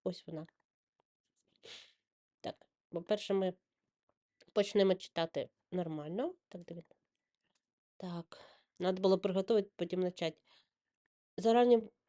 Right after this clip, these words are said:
вибачаюсь, в мене все буде на англійському, але я буду перекладати.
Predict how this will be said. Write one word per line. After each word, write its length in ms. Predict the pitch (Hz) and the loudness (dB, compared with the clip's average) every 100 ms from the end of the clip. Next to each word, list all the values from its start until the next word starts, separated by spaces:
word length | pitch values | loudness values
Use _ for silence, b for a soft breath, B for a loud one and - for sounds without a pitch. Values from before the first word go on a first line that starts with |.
| - | -8
вибачаюсь, 800 | 208 247 240 320 339 285 - - | -2 0 0 2 2 2 -2 -8
в 40 | |
мене 220 | 214 220 | -4 -4
все 280 | 214 - 220 | -6 -4 -2
буде 280 | 202 208 208 | -2 -2 0
на 120 | 214 | 4
англійському, 500 | 220 294 339 - 196 | 4 2 0 0 0
але 120 | 190 | 2
я 80 | 247 | 2
буду 240 | 226 214 208 | 0 -2 -2
перекладати. 880 | 220 208 - 208 190 165 - 156 | -2 -4 -4 -4 -2 -6 -6 -18